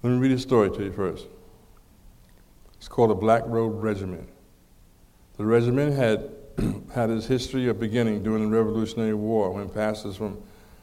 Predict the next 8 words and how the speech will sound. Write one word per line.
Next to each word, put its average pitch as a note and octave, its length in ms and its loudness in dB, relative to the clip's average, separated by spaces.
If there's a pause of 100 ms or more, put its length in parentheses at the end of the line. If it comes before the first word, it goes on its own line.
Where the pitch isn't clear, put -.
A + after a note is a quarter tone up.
(220)
across A2 500 2
the G#2+ 60 -8
colonies G2+ 720 0 (1200)
led G#2+ 600 4
their G#2 160 -2
congregations A2 1040 -2
into A2 240 -6
battle G2+ 480 -4